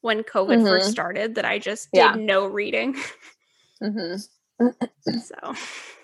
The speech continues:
Speaker 2: Yeah. I think a lot of people had that too, or, like, had months of struggle last year.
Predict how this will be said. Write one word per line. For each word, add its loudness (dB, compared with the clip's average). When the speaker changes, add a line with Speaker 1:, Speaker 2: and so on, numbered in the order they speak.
Speaker 2:
Yeah. 4
I 6
think 8
a 8
lot 8
of 4
people 6
had 4
that 2
too, -2
or, 6
like, 4
had 0
months -10
of -4
struggle 2
last 4
year. -2